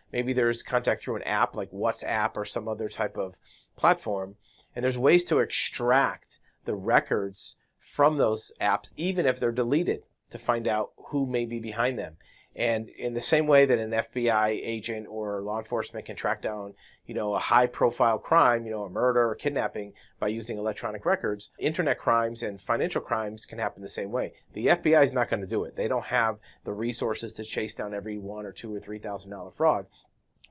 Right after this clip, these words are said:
But it doesn't mean the resources are not there. So depending upon the nature of your fraud and how you've been scammed out of money,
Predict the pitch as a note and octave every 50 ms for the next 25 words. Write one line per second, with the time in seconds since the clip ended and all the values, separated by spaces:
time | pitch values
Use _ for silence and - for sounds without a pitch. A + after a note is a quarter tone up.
0 | _ - B2+ B2 - - - - _ _ A#2 A2 C#3 D#3 D3+ D3 D3 D3 C3 A#2+
1 | A2 G#2+ B2 B2+ B2+ - B2+ B2 A#2+ - B2+ A2 A2 G#2+ G2+ G2+ G2 - - G2+
2 | G2 F2+ F2 - G#2+ F#2+ F2+ - - - - _ - A#2+ G#2+ - C3+ C#3 D3+ D3+
3 | D3 C#3+ - C3+ C3 C3 A#2+ A2 A2+ A#2 B2 C3+ C3 - - A#2+ A2+ A2+ A2 -
4 | - _ _ _ _ _ - A2+ A2+ A2+ A2+ A2+ A2+ A2+ - - _ _ _ -
5 | G#2 G#2+ A#2 C3 C3+ - - C3+ B2 A#2 A#2 A#2 G#2+ G2+ G#2 G#2+ A2 A2+ A#2 A#2
6 | A2+ A2+ A#2 A2+ A2 G#2+ G#2 - _ _ _ _ - - - B2+ B2 A#2+ A#2 A#2
7 | A2 G#2+ A2+ A2 C#3 F3+ G#3 C#3+ G#2+ G#2+ G#2